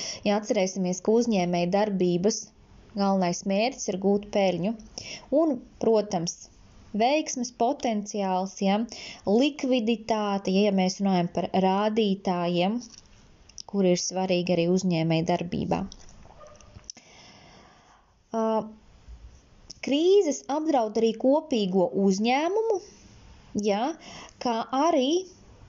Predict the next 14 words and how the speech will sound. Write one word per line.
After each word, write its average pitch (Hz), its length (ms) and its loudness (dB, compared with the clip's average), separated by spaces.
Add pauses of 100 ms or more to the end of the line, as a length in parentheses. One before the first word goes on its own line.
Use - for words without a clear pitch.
(220)
ir 226 160 -2
ļoti 240 400 2
būtiski, 220 640 2
ja 220 60 -2
mēs 208 200 0
runājam 214 240 2
par 196 120 -4
sabiedriskajām 233 1000 0
attiecībām, 190 880 -2 (480)
tad, 214 160 -2
protams, 269 640 0
arī 220 480 0 (480)
apdraudēt 185 1040 0
ir 208 320 2